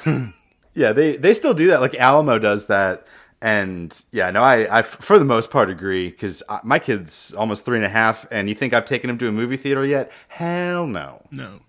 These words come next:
Speaker 2: No way. Mm.
Speaker 1: I don't know how it's enjoyable for you. Like, <laughs> you know?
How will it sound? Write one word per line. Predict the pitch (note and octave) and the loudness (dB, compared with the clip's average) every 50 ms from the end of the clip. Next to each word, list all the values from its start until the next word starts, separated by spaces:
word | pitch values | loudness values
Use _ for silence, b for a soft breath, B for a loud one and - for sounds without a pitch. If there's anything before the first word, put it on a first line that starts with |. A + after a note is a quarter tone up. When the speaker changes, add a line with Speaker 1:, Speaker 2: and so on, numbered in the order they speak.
| _ | _
Speaker 2:
No | - B2+ E3 D3 | -8 -6 -4 -4
way. | - - - - _ _ D3 C3+ _ _ _ _ - | -4 -6 -10 -20 _ _ _ _ _ _ _ _ -20
Mm. | F#2 - _ _ _ _ _ _ _ - | -20 -20 _ _ _ _ _ _ _ -6
Speaker 1:
I | F3+ | -4
don't | G#3 A3 | -2 -2
know | A3 G3 | 0 0
how | F#3+ | -2
it's | F3+ - D3+ | -2 -4 -6
enjoyable | D3+ D3 D#3 D#3+ D3+ C#3+ | -6 -6 -6 -6 -6 -8
for | - C3+ | -12 -12
you. | C3+ F3+ F#3+ D#3+ - _ _ _ _ - | -12 -12 -12 -14 -16 _ _ _ _ -2
Like, | E3 E3+ - - - - - C6+ C6+ - | -2 -2 -2 0 -2 -2 0 0 0 0
<laughs> | - - - - - - | 0 0 -2 -2 -4 -4
you | D#4+ D#4+ D4 C4 C4 | -4 -2 0 0 0
know? | F#4 A3+ A3+ A#3 B3 C#4 | 2 2 4 4 4 6